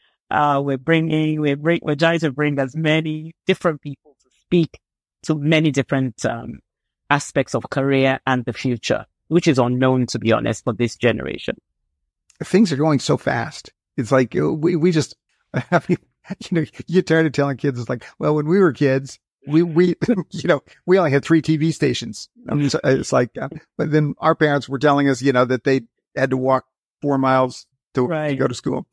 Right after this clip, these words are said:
Speaker 2: So it's like,
Speaker 1: Right.
Speaker 2: in, in the U S, it's like, it's, it's al-, uh, uh, always gonna be a, a never-ending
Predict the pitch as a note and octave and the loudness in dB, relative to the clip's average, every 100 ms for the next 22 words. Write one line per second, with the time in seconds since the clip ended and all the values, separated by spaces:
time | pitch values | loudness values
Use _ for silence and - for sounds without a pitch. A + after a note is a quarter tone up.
0 | _ _ - D3+ C#3+ C#3 C#3+ D#3+ - - | _ _ 0 2 4 2 0 -2 -4 -12
1 | - - D3 D3 D3+ D3 C3 - C#3 - | -14 -8 -2 2 4 4 0 0 0 0
2 | - - - G3 - - - - - B2 | -12 -12 -10 -2 0 0 -2 -6 -6 -10
3 | - D3+ C#3+ - C#3 B2+ B2+ B2+ A2 - | 0 0 0 -2 -4 -2 -2 -4 -4 -6
4 | A#2 - A2+ B2 A#2 A#2 - - A#2 A2+ | -10 -10 -6 -2 0 2 0 0 0 0